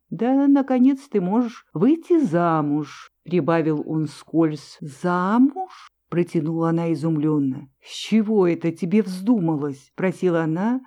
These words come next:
останавливаясь посреди комнаты и пытливо всматриваясь в него. «Тут нет ничего невозможного», — сказал он. С минуту она молча, размышляя о чем-то про себя, стояла против него.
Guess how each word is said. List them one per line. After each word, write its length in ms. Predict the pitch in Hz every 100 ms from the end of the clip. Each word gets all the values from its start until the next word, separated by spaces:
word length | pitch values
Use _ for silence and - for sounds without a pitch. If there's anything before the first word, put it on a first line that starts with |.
| _ -
останавливаясь 840 | 175 - 180 185 220 226 220 208
посреди 420 | 180 175 160 143
комнаты 800 | 160 165 180 226 254 254 254 269 _
и 100 | 185
пытливо 720 | 170 156 - 151 180 214 233 233 _ _
всматриваясь 920 | - - 240 196 156 147 151 151 135
в 40 | -
него. 380 | 151 143 139 135 _ -
«Тут 360 | 156 254 330
нет 340 | 196 175 247 -
ничего 720 | 294 - 156 151 170 214 277
невозможного», — 1160 | 190 170 170 139 143 143 170 147 175 208 247 254
сказал 560 | _ 208 190 196 190 185
он. 320 | 190 180 190 -
С 100 | -
минуту 720 | 196 214 269 262 262 247 247 _
она 260 | 190 190
молча, 680 | 180 165 220 262 254 - 226
размышляя 760 | 202 170 170 151 196 196 185
о 20 | 170
чем-то 360 | 196 185 175
про 160 | 170 165
себя, 520 | - 156 185 240 277 - _
стояла 720 | _ 180 156 170 226 240 240 -
против 460 | - 165 151 - 180
него. 500 | 190 165 143 147